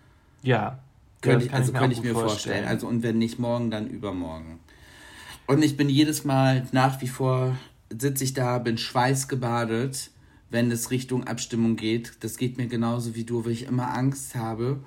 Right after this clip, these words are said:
Speaker 2: dass ja, alle Julina gut finden, alle sie mögen, aber irgendwie so denken, „Ja, das wird schon, wird schon gut gehen, das wird schon laufen.“ Und ich hab so das Gefühl, die Ka-, Kandidaten sind dieses Jahr alle so nah beieinander,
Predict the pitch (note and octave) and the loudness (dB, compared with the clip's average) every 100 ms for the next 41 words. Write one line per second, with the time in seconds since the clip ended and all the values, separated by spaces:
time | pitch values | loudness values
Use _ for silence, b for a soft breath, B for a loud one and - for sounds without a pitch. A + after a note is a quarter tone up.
0 | B B B B - B2 B2 - - _ | B B B B -6 -4 -4 -6 -20 _
1 | _ _ - A#2 A#2 C3+ C3+ B2+ C3 C3 | _ _ 0 2 4 4 2 2 2 2
2 | B2 B2+ B2+ A2+ D3+ E3 - B2+ A#2 B2 | 0 2 2 0 -4 -6 -2 0 0 -2
3 | A2 B2 B2+ A#2 A#2+ C3 D#3 D3 B2 A2+ | -2 0 0 2 4 6 4 2 -2 0
4 | B2 - C#3 C#3 C3+ C3 B2+ C3 B B | -2 2 2 2 0 2 2 0 B B
5 | - C3 C3+ C#3+ D3+ C3+ C#3 C3+ B B | -4 2 4 4 2 0 0 -2 B B
6 | A2+ C#3 D3 D3 C3 C3 D3 C3+ C3 B2+ | 4 8 8 6 2 0 0 0 2 2
7 | A#2+ A#2 C#3 C#3 C3 C3+ C3 A2+ G2+ G#2+ | 2 0 0 2 2 0 0 0 0 -2
8 | - C3+ C3+ B2 B2 A#2+ - F#2+ - A2 | -2 -2 0 2 2 0 -4 -8 -6 -4
9 | - - C3 - - - C3 C3 B2 - | -4 -4 -6 -6 -20 -10 0 0 0 -4
10 | A#2 C#3 B2+ A#2+ B2+ - - B2+ B2+ B2 | -2 0 0 0 -6 -8 -4 0 2 0
11 | C3 C3 A#2+ A#2+ B2 A#2+ B2+ - B2 A#2 | -2 -4 -4 -4 -4 -4 -4 -2 -4 -4
12 | B B - F#2+ A#2+ D3+ G3+ F3+ D#3+ F3 | B B -10 0 2 4 2 2 2 0
13 | E3 D3+ C#3 C3 C#3+ D#3 B2+ B2 D#3 | -2 -2 2 2 2 0 0 0 -2